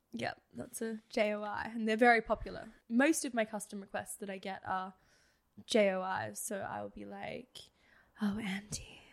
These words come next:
<laughs> Like, you interact with them, and you're like, "Yes, Andy, you're doing so good. Stroke it." Like, it's, it's quite fun.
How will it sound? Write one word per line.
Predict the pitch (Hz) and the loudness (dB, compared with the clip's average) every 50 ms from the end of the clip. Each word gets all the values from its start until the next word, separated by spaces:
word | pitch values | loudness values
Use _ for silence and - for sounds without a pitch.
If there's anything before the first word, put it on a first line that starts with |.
| - | -8
<laughs> | - - - - - - - - - _ _ - - - 494 349 302 - | -6 -4 -4 -4 -6 -8 -12 -14 -14 _ _ -4 0 4 6 6 6 8
Like, | 330 294 254 240 - - - 269 | 6 6 6 4 0 -8 -6 -2
you | - 277 220 | 0 0 2
interact | 233 269 262 254 277 254 220 208 185 - - | 2 0 0 2 6 8 10 10 8 6 2
with | 240 214 | -6 -4
them, | 208 196 | -4 -2
and | 190 196 | -4 -4
you're | 190 196 | -4 -6
like, | 190 190 202 - | -6 -8 -10 -12
"Yes, | - - 220 226 214 214 214 - | -12 -10 -6 -6 -4 -6 -6 -8
Andy, | - 208 202 196 196 196 | -8 -6 -6 -6 -6 -6
you're | 196 196 202 | -6 -6 -6
doing | 190 202 214 208 202 202 196 | -4 -2 0 0 0 -2 -2
so | - - - - 220 208 208 208 202 | -4 -4 -2 -2 0 0 2 0 0
good. | - - 202 196 196 190 190 - | 0 -2 -2 0 0 -2 -2 -4
Stroke | - - - - - 233 214 208 214 208 - | -6 -6 -6 -4 -4 0 0 0 0 0 0
it." | 202 185 185 - - _ - _ _ _ _ _ _ _ _ | 0 2 2 0 -2 _ -16 _ _ _ _ _ _ _ _
Like, | - 202 196 160 135 - _ _ _ _ _ _ _ _ _ - | 0 2 2 2 0 -4 _ _ _ _ _ _ _ _ _ 4
it's, | - 269 254 | 6 6 6
it's | - - - | 4 -2 -4
quite | - - 311 - - | 0 0 -2 -2 -2
fun. | - 294 277 254 247 214 | -6 -8 -6 -4 -6 -6